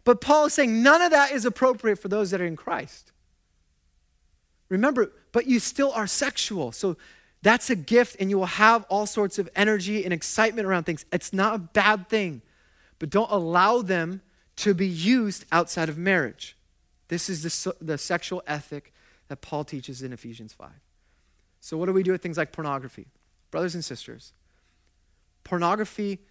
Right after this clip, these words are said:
is rampant. Not, technically, ninety-one percent of all men in our s-, in our church are addicted or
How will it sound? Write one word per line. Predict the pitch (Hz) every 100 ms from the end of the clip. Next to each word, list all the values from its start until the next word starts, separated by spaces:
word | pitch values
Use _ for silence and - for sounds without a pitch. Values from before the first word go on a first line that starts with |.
| _ _
is | 131
rampant. | 120 127 113 120 - _ _ _ _ _ _
Not, | 151 151 156 -
technically, | 208 220 226 233
ninety-one | 180 156 185 190 170 160 160
percent | 151 - 156 -
of | 131 -
all | 135 147
men | 147 143 143
in | 143 139
our | 127
s-, | 120 - - -
in | 143
our |
church | 131 - 127 - -
are | 113
addicted | 113 120 - 120 -
or | 120